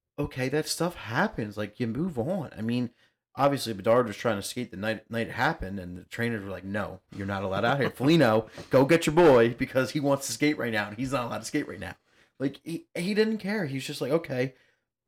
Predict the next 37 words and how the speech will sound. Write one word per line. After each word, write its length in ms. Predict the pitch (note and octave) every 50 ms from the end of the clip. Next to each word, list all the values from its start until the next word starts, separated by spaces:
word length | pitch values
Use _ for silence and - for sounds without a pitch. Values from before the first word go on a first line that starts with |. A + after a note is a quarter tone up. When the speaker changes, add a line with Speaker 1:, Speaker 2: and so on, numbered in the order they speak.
| _ _ -
Speaker 1:
it 140 | C#3+ D3 D3
is 140 | D#3 D#3
what 120 | E3 F3 D#3+
it 100 | D#3+ D3+
is. 220 | C#3 C3+ C3+ C3
It 60 | A2
sucks." 280 | - - C3+ C3 C3 -
And 180 | - C3 C#3+ C#3+
I 60 | C#3+
know 160 | C#3+ D#3+ F3
it 100 | F3+ -
sucks 260 | - - - C#3+ - -
for 100 | B2 A2+
him, 140 | A#2 A2+
too, 160 | G2+ - B2 G#2
'cause 140 | A2 G2
he's 100 | G#2 G2+
gonna 120 | G2+ G#2+ G2
miss 180 | G2 F#2 -
the 80 | - -
All-Star 260 | F2+ - - - B1+
game, 100 | - - - -
which 240 | - A#2 - - -
really, 380 | C#3 C#3+ C#3 C3+ B2 G#2+ - -
that 240 | B2+ C3 D3+ D3+ D3
does 160 | B2+ A2 -
suck, 180 | - - D2 - -
and 100 | A#2 A#2+
I 80 | B2+
feel 220 | B2 - D3+ C3 G#2+
bad 220 | G2+ F#2+ F2 F2
for 100 | - -
him. 60 | F2 - _ _ _ _
But 140 | - C#3+ -
that's 240 | F3 G3+ G3+ -
the 60 | - -
thing. 240 | - G#3+ D#3 G#2